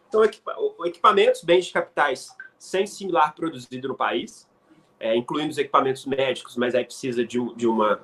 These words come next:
uma, uma anuência da Anvisa. Bem, é, partes, peças e, e acessórios ou ferramentas reco-, usados, mas que s-, forem recondicionados, né?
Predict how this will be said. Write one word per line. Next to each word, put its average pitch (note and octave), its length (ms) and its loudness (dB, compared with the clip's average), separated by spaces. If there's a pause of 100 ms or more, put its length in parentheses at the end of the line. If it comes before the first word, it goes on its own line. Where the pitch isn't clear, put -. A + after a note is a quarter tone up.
uma, G2 280 0
uma A#2 140 2
anuência A2+ 440 6
da A2+ 80 -4
Anvisa. A2+ 500 0 (1500)
Bem, G3 520 4
é, B2 540 2 (360)
partes, G#3 540 6
peças F3 800 -4
e, E3 360 -4
e D3+ 100 -2
acessórios E3 1040 4
ou B2+ 80 -4
ferramentas C#3+ 1000 -2 (560)
reco-, G3+ 440 4
usados, C#3 800 2
mas C3+ 340 -4
que - 120 -14
s-, - 220 -16 (260)
forem D#3 560 -2 (120)
recondicionados, F3 1500 2 (1040)
né? A#2+ 200 -4